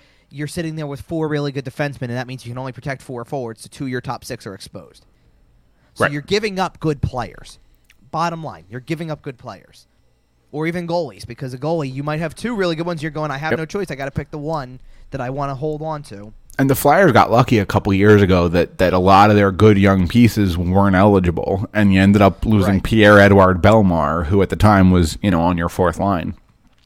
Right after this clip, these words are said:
Speaker 1: I'm still
Speaker 2: But
Speaker 1: surprised that I believe, 'cause I believe that year they could have lost Lawton.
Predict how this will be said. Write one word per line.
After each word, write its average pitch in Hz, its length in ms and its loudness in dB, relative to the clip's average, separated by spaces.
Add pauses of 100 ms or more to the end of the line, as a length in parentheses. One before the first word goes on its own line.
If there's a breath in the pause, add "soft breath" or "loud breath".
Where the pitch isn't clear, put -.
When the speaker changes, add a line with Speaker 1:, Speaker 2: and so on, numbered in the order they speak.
Speaker 1:
I'm 156 160 -6
still 196 180 -4
Speaker 2:
But 202 120 4
Speaker 1:
surprised 156 440 -8
that - 100 -14
I 135 80 -8
believe, 143 320 -16
'cause 147 140 -16
I 143 60 -14
believe 147 300 -14
that 131 160 -16
year 139 260 -12
they 113 120 -10
could 143 200 -6
have 117 100 -6
lost 117 300 -6
Lawton. 107 320 -14